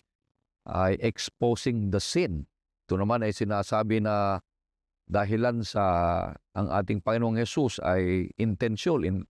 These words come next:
na nakiusap doon sa babae. At,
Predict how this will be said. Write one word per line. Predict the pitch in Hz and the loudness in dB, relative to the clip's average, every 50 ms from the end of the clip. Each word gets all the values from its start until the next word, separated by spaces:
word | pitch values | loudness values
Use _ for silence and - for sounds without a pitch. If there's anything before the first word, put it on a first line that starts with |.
| _ _ - | _ _ -8
na | - 104 95 92 92 92 92 92 90 90 | -4 0 2 2 4 4 4 2 2 2
nakiusap | 95 104 107 - - 143 120 120 120 113 - 175 147 - | 0 -2 -2 -2 0 0 0 2 0 0 0 -2 -4 -2
doon | 101 101 98 101 95 | -2 -2 -2 -2 -2
sa | - 101 | -2 -2
babae. | 90 95 90 98 101 104 127 165 135 - _ _ _ _ _ _ _ _ _ _ _ _ _ _ _ - | 0 0 2 2 2 2 2 2 0 -2 _ _ _ _ _ _ _ _ _ _ _ _ _ _ _ -4
At, | 90 92 - | -2 -2 -2